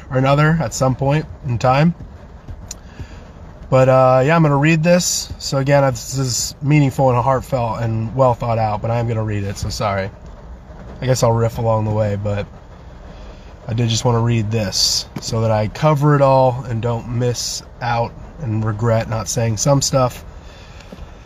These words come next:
But right around the year twenty twenty, so again,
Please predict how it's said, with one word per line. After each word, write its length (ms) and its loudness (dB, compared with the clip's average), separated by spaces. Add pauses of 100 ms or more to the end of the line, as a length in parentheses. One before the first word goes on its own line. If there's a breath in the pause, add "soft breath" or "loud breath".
(360 loud breath)
But 80 -2
right 260 4
around 320 4
the 80 4
year 420 6
twenty 400 0
twenty, 540 0
so 180 -4
again, 340 0